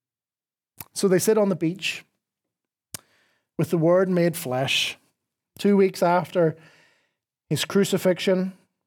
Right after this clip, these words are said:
and with nail-pierced hands, he serves them.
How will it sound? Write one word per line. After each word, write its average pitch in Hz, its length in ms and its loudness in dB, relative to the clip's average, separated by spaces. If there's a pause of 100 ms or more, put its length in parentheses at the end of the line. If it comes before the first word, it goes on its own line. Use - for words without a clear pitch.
(640)
and 170 120 2
with 156 120 0
nail-pierced 175 920 2
hands, 147 600 -4
he 151 380 -2
serves 208 600 0
them. - 260 -8